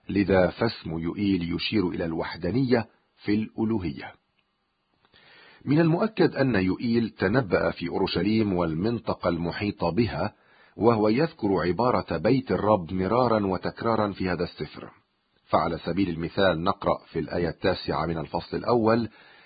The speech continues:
"انقطعت التقدمة والسكيب عن بيت الرب، ناحت الكهنة خدام الرب"، كما أنه يذكر أورشليم في يوئيل ثلاثة وعشرين:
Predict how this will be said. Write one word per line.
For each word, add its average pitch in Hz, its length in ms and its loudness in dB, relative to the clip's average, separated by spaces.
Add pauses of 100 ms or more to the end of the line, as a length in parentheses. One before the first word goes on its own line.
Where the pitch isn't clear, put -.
(160)
"انقطعت 113 680 0
التقدمة 98 1000 -2
والسكيب 92 720 -2
عن 82 240 -2
بيت 95 280 0
الرب، 98 400 4 (120)
ناحت 107 540 -4
الكهنة 95 760 -2
خدام 82 540 -2
الرب"، 80 260 -4 (760)
كما 95 280 0
أنه 92 260 0
يذكر 95 380 0
أورشليم 95 760 0 (180)
في - 160 -8
يوئيل 78 320 -2
ثلاثة 85 360 -2
وعشرين: 110 580 -2